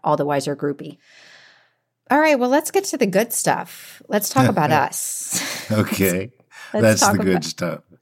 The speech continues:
Speaker 1: That is the good stuff. Did you always want to be a dad?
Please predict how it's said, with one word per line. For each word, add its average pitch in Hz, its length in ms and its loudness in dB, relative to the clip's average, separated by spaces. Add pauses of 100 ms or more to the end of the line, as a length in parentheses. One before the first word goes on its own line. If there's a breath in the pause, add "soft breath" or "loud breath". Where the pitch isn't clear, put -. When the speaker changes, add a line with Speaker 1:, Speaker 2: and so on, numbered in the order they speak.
(220)
Speaker 1:
That 185 160 -2
is 185 240 -4
the 180 120 -2
good - 220 -8
stuff. - 320 -10 (1600 soft breath)
Did 214 160 2
you 330 140 6
always 302 260 2
want 208 220 2
to 233 40 0
be 269 140 0
a 302 80 2
dad? 302 340 0